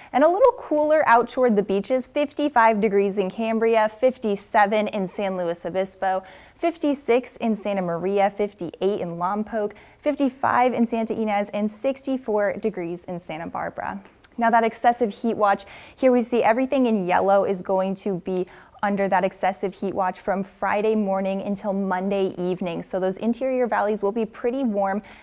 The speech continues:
this weekend. Our Avila Beach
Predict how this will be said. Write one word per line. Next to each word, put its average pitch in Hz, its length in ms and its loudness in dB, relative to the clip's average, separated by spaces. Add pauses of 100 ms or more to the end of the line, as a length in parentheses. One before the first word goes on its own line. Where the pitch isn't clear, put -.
(100)
this 185 300 -6
weekend. 185 760 -6 (2250)
Our 226 180 2
Avila 202 380 0
Beach 196 420 -4